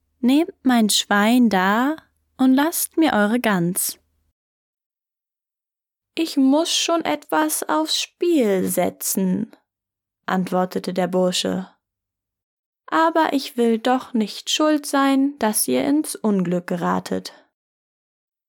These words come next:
Er nahm also das Seil in die Hand und trieb das Schwein schnell auf einen Seitenweg fort. Der gute Hans aber ging, seiner Sorgen entledigt, mit der Gans unter dem Arm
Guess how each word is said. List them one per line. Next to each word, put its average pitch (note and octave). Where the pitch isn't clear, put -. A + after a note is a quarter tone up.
Er A#3
nahm C#4+
also B3+
das G#3
Seil G#3+
in G3
die F#3
Hand B3+
und C#4
trieb F#4
das C4+
Schwein A3+
schnell C4
auf C#4+
einen A3
Seitenweg F3+
fort. -
Der F#3+
gute F3+
Hans B3
aber B3
ging, D#4
seiner F3+
Sorgen B3+
entledigt, G#3
mit B3+
der B3+
Gans E4
unter A#3
dem F#3+
Arm G#3